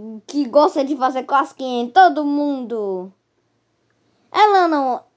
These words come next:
ela perdeu a sua cabeça de triângulo, mas ela tem um veneno ainda. O veneno é cosquinha. Eu sei que não é um veneno, mas quando eu faço cosquinha, quase deixei as pessoas sem ar.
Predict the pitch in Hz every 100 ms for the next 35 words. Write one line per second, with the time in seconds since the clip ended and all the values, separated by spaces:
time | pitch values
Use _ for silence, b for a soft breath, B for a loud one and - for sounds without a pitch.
0 | _ - 370 403 359 330 330 311 285 294
1 | 311 330 320 320 262 330 339 302 311 311
2 | 381 370 330 247 - 127 - _ _ _
3 | _ 190 240 254 277 294 302 294 311 311
4 | 311 330 349 254 226 196 180 175 - _
5 | _ _ _ _ - 233 208 214 269 294
6 | - - 262 - 466 - - 466 392 233
7 | 165 - _ _ _ - 480 - 523 403
8 | - 254 226 208 202 196 190 175 202 294
9 | 277 208 175 185 _ _ _ _ _ _
10 | _ - 285 - 392 403 370 415 359 -
11 | 294 269 - 330 415 330 247 226 - 605
12 | 679 640 349 277 302 359 349 311 302 -
13 | 269 262 208 - 220 202 -